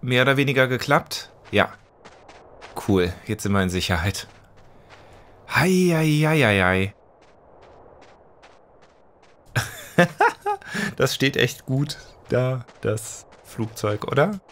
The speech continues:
Ja, obwohl,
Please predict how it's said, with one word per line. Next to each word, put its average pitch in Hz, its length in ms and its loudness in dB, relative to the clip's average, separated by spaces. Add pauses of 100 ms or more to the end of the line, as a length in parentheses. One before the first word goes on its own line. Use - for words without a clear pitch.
(3000)
Ja, 139 240 0
obwohl, 123 440 -2